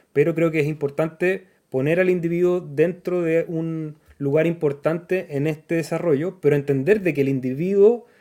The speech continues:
funciona solo si está conectado con otros individuos. Y ahí viene el poder del colectivo, que es, dis-, no, no se puede disociar del individuo.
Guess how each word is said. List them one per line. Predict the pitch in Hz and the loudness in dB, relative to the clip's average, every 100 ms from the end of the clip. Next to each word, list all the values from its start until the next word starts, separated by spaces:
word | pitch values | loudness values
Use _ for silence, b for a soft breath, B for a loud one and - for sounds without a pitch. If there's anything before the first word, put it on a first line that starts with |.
| b _ | b _
funciona | 151 139 170 196 165 | -4 -4 -2 -2 -2
solo | - 208 226 | 2 4 4
si | 226 - 202 233 220 | 0 -4 -2 -2 -4
está | 165 - | -4 -2
conectado | 202 175 143 - 196 175 | 0 0 0 0 2 2
con | 151 | 0
otros | 180 180 - | -2 -4 -4
individuos. | 135 185 233 117 - | -2 0 2 0 -2
Y | 123 | -2
ahí | 135 156 | 0 2
viene | 160 170 190 190 B B B | 0 0 -4 -8 B B B
el | 143 139 | -2 -2
poder | 139 139 175 | 2 6 6
del | 170 165 | 4 0
colectivo, | 139 123 - 240 123 | -2 -2 -2 0 0
que | 135 143 135 - _ | 0 -4 -4 -14 _
es, | 135 135 135 - - - B B B B B B - - - | -10 -8 -6 -8 -16 -18 B B B B B B -20 -18 -6
dis-, | 151 - 175 | -6 -6 -8
no, | 160 170 | -6 -2
no | 175 | -2
se | 175 | 0
puede | 165 185 202 | 2 6 6
disociar | 196 160 - 202 202 | 4 -2 2 4 6
del | 143 | 4
individuo. | 127 117 113 104 85 | 0 -2 -6 -6 -12